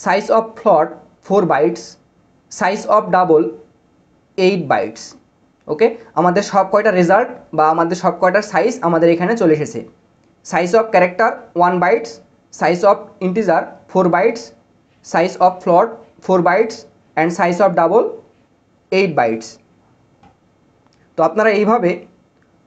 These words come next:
আপনাদের Visual Studio আইডি অথবা Code Blocks আইডি ইউজ করে সবগুলো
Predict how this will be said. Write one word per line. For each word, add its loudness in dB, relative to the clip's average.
আপনাদের 2
Visual 4
Studio 2
আইডি 0
অথবা 2
Code 2
Blocks 2
আইডি 0
ইউজ 0
করে 4
সবগুলো 2